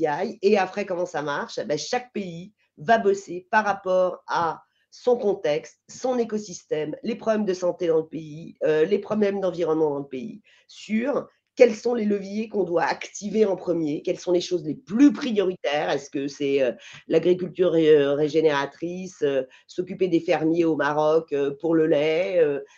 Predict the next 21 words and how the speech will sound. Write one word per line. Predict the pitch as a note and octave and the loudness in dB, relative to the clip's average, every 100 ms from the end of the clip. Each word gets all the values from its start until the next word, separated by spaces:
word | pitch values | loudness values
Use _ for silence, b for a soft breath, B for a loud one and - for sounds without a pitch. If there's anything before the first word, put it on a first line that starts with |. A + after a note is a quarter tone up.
| B | B
dans | - D#3+ D#3+ | 2 2 4
un | D#3+ | 2
autre | F3 F3 - D#3 | 2 0 0 0
pays, | D#3 D#3 D#3+ E3+ F3+ | 0 -4 -6 -8 -12
ça | - D#3 | -4 -2
va | D3 D3+ | 2 2
être, | D#3+ E3 C#3+ | 2 0 -2
euh, | C#3+ C#3 C#3 b b - | -4 -4 -6 b b -4
euh, | A2+ C3 C3+ | -2 0 0
le | C3+ D#3+ | 0 0
plastique, | E3+ D#3+ - - F3+ F3+ F3+ | 2 2 0 -12 -12 -10 2
l'eau, | F3+ F#3 | 6 8
et | F3 E3 | 6 2
cetera. | F3+ F3+ E3+ G3 G3+ | -2 0 0 0 0
Donc, | F3+ F3 - | -2 -4 -2
mais, | F#3+ D#3 | 0 0
mais | F#3+ | -2
c'est | - G#3+ | -2 -4
vraiment | F3+ G#3+ B3+ C4+ C#4 | 0 4 6 6 2
pris | - - C#4+ D4 - - | -4 -6 -2 -2 -6 -4
localement. | G3 A#3 A3 G3 E3 C#3 | 0 2 2 0 -2 -4